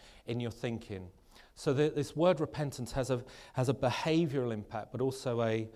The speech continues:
uh, a cognitive impact. Jesus says later in, in Luke fourteen, he says, "And any of you who d-, does not res-,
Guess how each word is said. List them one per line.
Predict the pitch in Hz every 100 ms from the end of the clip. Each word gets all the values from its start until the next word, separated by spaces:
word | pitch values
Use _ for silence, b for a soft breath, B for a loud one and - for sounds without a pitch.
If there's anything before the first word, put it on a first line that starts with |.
| B B B -
uh, | 117 110 -
a | -
cognitive | - - 135 131 - 113
impact. | 104 101 - 98 - - _ _ - _ _ _ _ _ _ - B -
Jesus | 131 117
says | 104 117
later | 110 113 113 - 104
in, | 98 104
in | 117 110 107
Luke | 110 113 113
fourteen, | 123 110 - 113 98 92 B B B B B
he | 120
says, | - 113 -
"And | 120 131 -
any | 151 180
of | 175
you | 131 110
who | 117 117
d-, | 117 139 113
does | 147 147
not | 156 143
res-, | 127 110